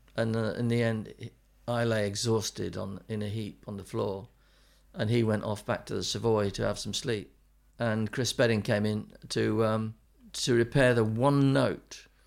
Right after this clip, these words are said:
that hadn't been right in the perfect take that I said was perfect, and Artie said, "No, it isn't.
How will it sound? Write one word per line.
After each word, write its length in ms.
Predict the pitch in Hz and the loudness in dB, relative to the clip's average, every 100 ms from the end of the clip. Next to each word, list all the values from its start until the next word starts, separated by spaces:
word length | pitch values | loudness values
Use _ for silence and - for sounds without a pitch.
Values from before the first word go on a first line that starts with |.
| _ - | _ -10
that 100 | - | -2
hadn't 220 | 127 113 | -2 0
been 160 | 113 120 | 0 2
right 200 | 123 104 | 4 2
in 80 | 110 | 0
the 80 | |
perfect 520 | 104 131 117 - - - | -2 2 2 0 -6 -2
take 240 | 120 - | -2 0
that 120 | - | -2
I 60 | 117 | -2
said 220 | 113 117 | -2 -2
was 100 | 104 | -4
perfect, 520 | - 131 120 113 90 - | -4 0 0 0 -6 -6
and 200 | 104 87 | -10 -4
Artie 340 | 117 117 - 98 | -2 -2 -2 -6
said, 220 | 110 104 | -6 -4
"No, 140 | 107 | -4
it 120 | 104 - | -4 -6
isn't. 340 | 110 92 87 | -8 -10 -14